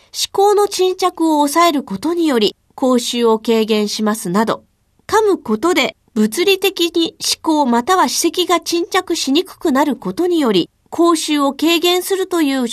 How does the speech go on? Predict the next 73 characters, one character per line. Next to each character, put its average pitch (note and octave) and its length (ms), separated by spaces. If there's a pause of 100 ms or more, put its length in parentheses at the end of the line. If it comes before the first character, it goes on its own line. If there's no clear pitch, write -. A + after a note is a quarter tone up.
(120)
表 A3+ 300
現 G#3 80
は、 F3 160 (160)
そ B3 180
の C4+ 120
旨 B3+ 260
を G3+ 120
明 A3 180
示 F#4 220
し - 80
て F#4+ 180
い F#4 40
る F4+ 80
こ F#4 140
と G4 180
を E4 80
条 B3 260
件 D4+ 280
に、 G#3+ 180 (180)
直 A#3+ 240
ち A3 160
に E3 120
医 E3 60
薬 G#3 220
品 B3+ 240
的 C4+ 220
な B3 120
効 B3 300
能 B3 220
効 B3 240
果 G#3 140
と F#4+ 120
は - 220
判 G#3 260
断 D3+ 220
さ - 140
れ C#3+ 120
ま F3+ 120
せ G3+ 140
ん。 - 100 (1300)
八、 A3 460 (160)
ア G#3 100
レ E4 120
ル A#4 160
ギ F#4 180
ー - 20
に A#3+ 160
つ C4+ 140
い B3 120
て、 - 220 (460)
ア A3 100
レ G4 100
ル A#4+ 120
ゲ A#4 180
ン G4+ 40
と F4+ 120
な D4+ 120
る C4+ 140
物 G3+ 200
質 - 260
を C#4 80
含 F4 280
ま G#4+ 140
な G#4 140
い D4 100
こ G#3+ 140
と G#3 180
か G#3 160
ら G#3+ 140
の F#3 200
標 G#3+ 300
榜 F#3+ 260
は A#3 200